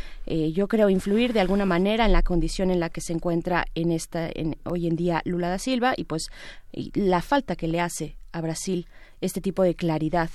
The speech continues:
¿no? Eh, pues bueno, ahí se pueden acercar directamente al sitio de Intercept o también, eh, con este periodista, su fundador, Jeremy Scahill, que, ah, dicho sea de paso, en la barra nocturna Resistencia Modulada, hace ya un par de años le hicimos una entrevista,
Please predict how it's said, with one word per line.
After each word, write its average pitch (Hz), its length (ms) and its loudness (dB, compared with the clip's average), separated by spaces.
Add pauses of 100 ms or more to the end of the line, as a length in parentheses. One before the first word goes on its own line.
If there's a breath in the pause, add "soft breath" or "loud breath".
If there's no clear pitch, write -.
(160)
¿no? 185 360 -2
Eh, 147 460 -10
pues 156 160 -8
bueno, 160 260 -2
ahí 175 220 -2
se 196 120 -4
pueden 190 280 2
acercar 220 500 4 (460 loud breath)
directamente 240 600 6
al 196 100 6
sitio 269 300 2
de 220 160 6
Intercept 262 720 2
o 196 120 2
también, 220 640 2
eh, 165 580 0
con 180 560 4
este 277 220 -2
periodista, 190 720 0
su - 160 0
fundador, 180 560 2 (100)
Jeremy 185 500 2
Scahill, - 640 -4 (840 soft breath)
que, 180 280 2
ah, 170 340 0
dicho 208 320 -4
sea 202 140 4
de 196 80 6
paso, 208 480 2
en 175 340 6
la 175 120 4
barra 196 200 4
nocturna 233 460 4
Resistencia 196 480 0
Modulada, 202 460 4
hace 208 200 0
ya 190 200 2
un 202 100 0
par 196 180 0
de 185 120 4
años 208 260 2
le 175 60 0
hicimos 196 340 0
una 196 80 2
entrevista, 190 560 -2